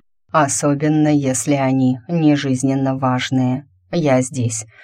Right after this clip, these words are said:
как раз для того, чтобы вам об этом напомнить. Так что, если вы закончили, возвращайтесь. Но связи душ не разрывайте. Вы должны действовать как единое целое. Ниэль,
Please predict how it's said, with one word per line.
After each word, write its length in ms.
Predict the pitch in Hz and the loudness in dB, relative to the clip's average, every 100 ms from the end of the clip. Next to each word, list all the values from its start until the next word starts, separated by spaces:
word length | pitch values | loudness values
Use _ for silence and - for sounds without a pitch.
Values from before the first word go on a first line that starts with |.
| - | -8
как 240 | - 147 143 | -2 0 0
раз 260 | 135 135 | -2 -2
для 220 | 151 151 | -4 -6
того, 340 | 151 143 131 123 | -2 -4 -2 -4
чтобы 420 | - 156 156 156 | -4 -4 -2 -2
вам 280 | 139 120 131 | 0 0 0
об 200 | 143 123 | 0 -2
этом 360 | 120 113 151 | -2 -2 -2
напомнить. 880 | 160 180 - 120 110 113 117 123 - _ _ - _ | -2 -4 -4 -2 0 2 2 0 -10 _ _ -20 _
Так 200 | 180 135 | 0 0
что, 160 | - 143 | -4 -2
если 380 | 127 127 143 | -2 -2 -4
вы 140 | 135 131 | -4 -2
закончили, 880 | 131 131 214 170 123 - 113 113 - _ | -4 -4 -2 -2 -2 -4 -6 -8 -12 _
возвращайтесь. 1200 | 233 180 147 131 120 - 82 82 - 82 - - _ - - | -4 -4 -4 -4 -6 -10 -10 -12 -14 -12 -12 -14 _ -20 -10
Но 180 | 185 165 | -2 -2
связи 500 | 143 151 143 135 151 | -2 0 0 0 -2
душ 460 | 147 147 165 - - - | -2 -4 -4 -8 -10 -6
не 240 | 165 147 | 0 0
разрывайте. 920 | 127 135 135 131 139 143 117 - 101 - - - - | 0 -4 -4 -2 -2 -2 -6 -8 -12 -14 -20 -20 -10
Вы 180 | 160 165 | -2 0
должны 560 | 156 156 151 156 160 | 0 -2 -2 -2 -2
действовать 720 | 160 143 139 147 - 165 165 - | -2 -2 -2 -4 -8 -6 -6 -4
как 220 | 143 143 | -6 -4
единое 680 | 151 147 147 143 143 139 139 | -4 -2 -2 -2 -2 -2 -4
целое. 800 | - 139 143 139 135 135 - - _ | -6 -4 -4 -4 -4 -6 -8 -12 _
Ниэль, 560 | 160 151 131 127 120 | 0 2 2 2 -2